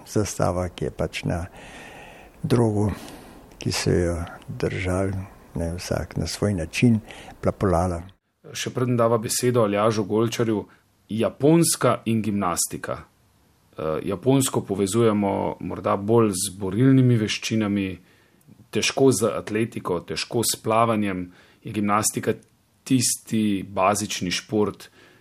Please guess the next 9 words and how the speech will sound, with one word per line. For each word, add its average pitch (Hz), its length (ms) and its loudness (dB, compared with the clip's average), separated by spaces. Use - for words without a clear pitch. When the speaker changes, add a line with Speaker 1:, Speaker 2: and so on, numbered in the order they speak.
Speaker 2:
ki - 120 -4
je 90 80 0
recimo 95 340 -2
pa 90 380 2
na 90 160 -6
Japonskem 98 520 -2
med 104 160 -12
temi 92 240 0
olimpijskimi, 92 800 0